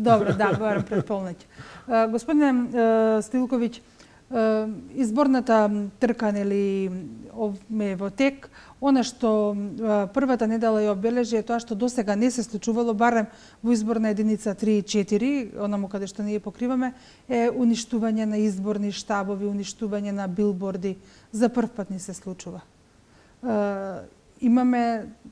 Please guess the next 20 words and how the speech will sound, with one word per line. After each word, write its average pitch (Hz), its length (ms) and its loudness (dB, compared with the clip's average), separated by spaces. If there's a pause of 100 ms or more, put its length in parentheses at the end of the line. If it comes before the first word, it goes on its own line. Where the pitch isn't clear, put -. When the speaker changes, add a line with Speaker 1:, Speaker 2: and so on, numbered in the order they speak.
(160)
Speaker 1:
намалена 226 680 4
политичка 240 680 -2
свест 254 520 -4
или 262 400 0
за 247 160 0
рекламирање, 262 720 0
или 262 140 0
ова 254 180 -2
е 240 60 -2
нешто 240 240 -8
сосема 220 360 -6
друго? 196 280 -4 (280)
Нервозата 220 580 2
си 196 140 -6
го 180 100 -10
прави 180 280 -12
своето. - 480 -18 (1500)
Speaker 2:
Е, 110 420 -6 (800)
она 170 160 -2
што, 175 240 -2